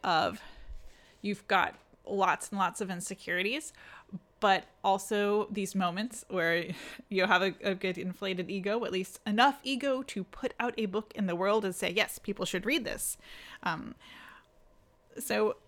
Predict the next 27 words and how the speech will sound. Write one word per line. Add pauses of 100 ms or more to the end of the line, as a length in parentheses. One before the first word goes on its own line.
you
need
some (220)
to
reach
out
to
others
for
those
times (240)
when (540)
you (100)
have
insecurities
that
hold
you
back, (580)
to (480)
push
you
back
toward (280)
that
confident
self.